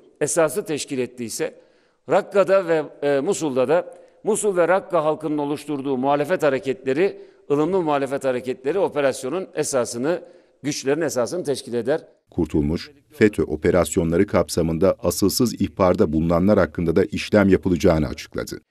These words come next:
Speaker 1: Yani öyle oturduğu yerde herhangi bir şekilde husumeti var ya da geçmişte aralarında herhangi bir mesele geçmiş, bir mektup yazayım da şunu şikayet edeyim demenin de bir bedeli olduğunu herkes bilmelidir.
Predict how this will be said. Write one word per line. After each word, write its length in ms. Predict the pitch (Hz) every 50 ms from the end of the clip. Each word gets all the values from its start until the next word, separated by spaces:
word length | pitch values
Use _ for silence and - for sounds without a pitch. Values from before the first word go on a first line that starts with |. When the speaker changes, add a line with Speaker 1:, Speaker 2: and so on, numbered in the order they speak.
| _ -
Speaker 1:
Yani 320 | 196 202 185 165 156 156
öyle 240 | - 196 196 185 180
oturduğu 440 | 175 175 165 175 175 165 156 202 214
yerde 400 | 196 170 139 120 104 107 92 - - _ _ _ _
herhangi 440 | - - 165 180 196 202 185 180 165
bir 100 | 165 165
şekilde 680 | 135 135 165 135 127 160 156 139 151 143 123 - - - - _ _ _
husumeti 580 | - 165 156 147 170 165 160 160 - - 185 170
var 160 | 160 143 127
ya 160 | 139 151 151
da 80 | 156 151
geçmişte 720 | 135 156 147 - - - 143 - - 165 147 135 - - - - _ _
aralarında 480 | 147 156 160 156 151 151 147 151 147 143
herhangi 300 | 147 151 160 170 170 151
bir 60 | 156 147 147
mesele 340 | 147 135 - 165 156 170
geçmiş, 500 | 160 147 143 139 143 180 208 208 - - - _ _ _ _ _ -
bir 120 | 180 202 185
mektup 400 | 185 180 175 180 202 196 - 190
yazayım 340 | 175 156 156 196 196 180
da 80 | 165 156
şunu 180 | - 165 170 160
şikayet 420 | 131 - - 165 165 175 180 170
edeyim 300 | 170 139 151 147 143 127
demenin 400 | 156 165 156 160 185 220 220 175
de 120 | 214 185
bir 180 | 180 175 147 123
bedeli 280 | 147 147 156 180 185 202
olduğunu 300 | 180 151 135 165 190 185
herkes 340 | 156 131 - 165 156 127
bilmelidir. 440 | 123 123 113 110 107 95 85 - _